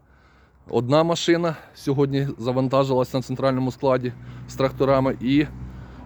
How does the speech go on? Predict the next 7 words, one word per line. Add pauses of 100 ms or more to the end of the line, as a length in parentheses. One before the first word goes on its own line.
(160)
в
середу
вантажиться
ще,
ще
одна
машина.